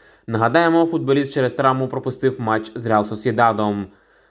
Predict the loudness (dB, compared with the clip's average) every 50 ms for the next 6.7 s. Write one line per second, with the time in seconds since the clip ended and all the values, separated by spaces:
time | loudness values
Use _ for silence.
0 | _ _ -12 -4 0 0 0 2 0 -2 -2 -4 -6 -6 -4 -4 -4 -4 -4 -6
1 | -8 -8 -4 -2 -2 -2 -2 -2 -2 -2 -2 -2 -2 -2 0 0 2 2 0 0
2 | -2 -2 -2 0 0 0 0 0 -2 -2 -4 -4 -2 -2 -2 0 0 2 2 0
3 | 0 0 -6 -10 -4 -2 -2 0 0 0 0 -2 -2 -2 -4 -2 -2 -2 0 -2
4 | -2 -4 -4 -6 -4 -4 -4 -4 -4 -6 -8 -4 -4 -2 -2 -2 -4 -2 -2 0
5 | 0 0 -2 -2 0 2 2 4 4 2 2 2 0 -2 -2 -2 0 0 0 0
6 | -2 -2 -2 -4 -4 -4 -4 -2 -2 -2 -2 -4 -8